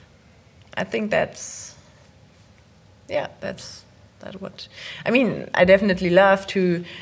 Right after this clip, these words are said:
um, to compare myself to other and to race the best of the world, for sure.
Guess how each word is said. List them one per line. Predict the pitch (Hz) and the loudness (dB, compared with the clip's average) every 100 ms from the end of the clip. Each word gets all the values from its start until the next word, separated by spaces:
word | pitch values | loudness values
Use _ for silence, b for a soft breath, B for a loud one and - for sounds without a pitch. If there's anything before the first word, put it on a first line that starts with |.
| B B - | B B 2
um, | 185 175 175 170 165 156 190 - | 4 6 2 -2 -4 -6 -8 -8
to | - 170 | -6 -4
compare | 185 175 185 | -2 2 4
myself | 180 175 185 175 180 | 4 2 2 2 2
to | 190 | 4
other | 175 180 180 180 | 4 8 8 8
and | 170 | 6
to | 175 | 4
race | 165 170 190 - - - | 6 6 4 -4 -12 -10
the | - 175 | -6 2
best | 185 190 196 180 | 4 4 2 -4
of | 180 | -2
the | 165 | 2
world, | 185 214 180 175 - - - - - - | 8 8 8 4 -10 -16 -20 -20 -20 -14
for | - 180 | -4 -2
sure. | 208 233 170 175 | 0 2 2 0